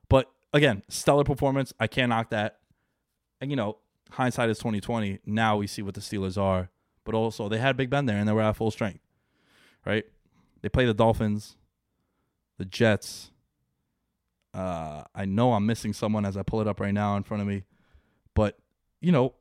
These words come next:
what do we make of this Patriots defense? Is it really that good? Like, their front, their front seven, Kyle Van Noy is their best player. Their secondary is sensational. But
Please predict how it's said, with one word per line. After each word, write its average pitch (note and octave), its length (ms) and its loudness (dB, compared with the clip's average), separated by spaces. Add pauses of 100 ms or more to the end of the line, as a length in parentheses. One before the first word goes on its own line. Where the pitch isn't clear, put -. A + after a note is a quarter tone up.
what A#2+ 340 -2
do E3+ 80 0
we F3 100 2
make D#3+ 220 2
of D#3+ 80 0
this - 340 -4 (140)
Patriots C3+ 680 -2 (600)
defense? G#2+ 680 -2
Is A#2 180 2
it C#3 120 2
really A#2+ 240 2
that G#2+ 260 -2
good? C#3+ 320 -4 (480)
Like, A2 160 0
their B2 160 4
front, C#3+ 360 2 (120)
their A2 140 2
front B2+ 200 0
seven, A#2+ 460 0 (140)
Kyle A2+ 220 -2
Van B2 200 0
Noy G#2 220 -2
is D#3 140 -4
their E3 100 -2
best E3+ 180 -4
player. F#3+ 320 -8 (760)
Their A#2+ 100 0
secondary G#2 680 -2
is F2+ 100 -4
sensational. G#2 760 -4 (800)
But A2+ 260 2